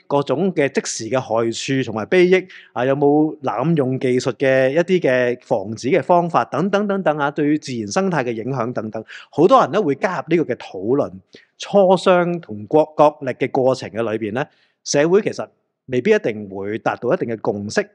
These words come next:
或者得一個單一嘅答案。不過喺討論、磋商、角力嘅過程嘅裏邊呢，我哋會塑造人類同埋科技點樣嚟到去共存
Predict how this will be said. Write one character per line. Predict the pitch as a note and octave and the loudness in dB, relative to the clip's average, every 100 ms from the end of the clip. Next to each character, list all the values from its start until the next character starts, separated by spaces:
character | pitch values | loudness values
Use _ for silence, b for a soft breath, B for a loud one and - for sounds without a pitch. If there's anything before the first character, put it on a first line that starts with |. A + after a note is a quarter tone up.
| _ | _
或 | A#2 | -8
者 | G#2 D3 | -4 -2
得 | E3+ E3 | 0 -2
一 | |
個 | C3 | -2
單 | A2+ - C#3 D3 | -4 -2 -2 0
一 | |
嘅 | D#3 G#2 | -2 -4
答 | G#2 | -8
案。 | G2+ B2 G#2+ A2+ b b _ | -6 -6 -6 -8 b b _
不 | G3+ G3+ | -4 2
過 | E3 C#3 C3+ - _ _ - | 4 4 2 -4 _ _ -14
喺 | A2+ A#2+ F#3 F3 _ _ _ _ | -4 0 0 -2 _ _ _ _
討 | B2 C#3+ | 0 4
論、 | F3 B2+ C3+ | 4 2 -6
磋 | - F#3 | -2 0
商、 | F3 F#3 F3+ | 2 0 0
角 | D#3 | -2
力 | C3+ A#2+ | -2 -4
嘅 | B2 | -6
過 | - C3 B2 | -2 0 0
程 | A2+ F2 | -2 -8
嘅 | G#2+ G#2+ | -6 -2
裏 | A2+ | -4
邊 | A2+ | -2
呢， | G#2+ G#3 _ _ _ _ _ _ _ _ | -4 -4 _ _ _ _ _ _ _ _
我 | C#3+ | 0
哋 | E3+ | 4
會 | D3+ | 4
塑 | D3 F3 D3+ D#3 | 2 0 0 0
造 | C#3+ A2+ A#2 | 0 -2 -2
人 | A#2+ G#2+ G2 G#2 | -4 -6 -6 -2
類 | A#2+ A2+ A2+ - | 0 0 -2 -6
同 | - | -10
埋 | G2 G2 | -8 -2
科 | - D#3+ | 2 2
技 | D3+ A2 G#2 | 0 -6 -8
點 | - B2+ | -4 -2
樣 | D#3+ | 0
嚟 | C3+ | -2
到 | G2 G#2+ | -8 -6
去 | A2 A2 A2 | -4 -4 -6
共 | A2 G2 G2 | -8 -10 -12
存 | - | -14